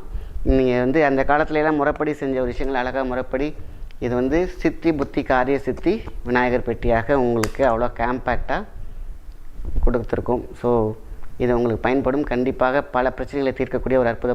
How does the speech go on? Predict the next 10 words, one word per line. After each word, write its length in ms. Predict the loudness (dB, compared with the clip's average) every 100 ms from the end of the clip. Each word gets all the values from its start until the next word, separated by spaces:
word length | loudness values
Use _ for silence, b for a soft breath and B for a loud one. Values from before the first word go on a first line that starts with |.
| -2
பொருளாக 300 | -2 0 0
தான் 140 | 0 0 -2
இந்த 140 | 0 -2 -2
சித்தி 280 | -6 -2 0 0
புத்தி 240 | -2 -4 0
காரிய 240 | 0 0 -4
சித்தி 240 | -2 0 0 -2 B B B 2
எந்திர 220 | 4 4 2
பெட்டி 200 | -2 0 -2
உங்களுக்கு, 340 | -2 -4 -6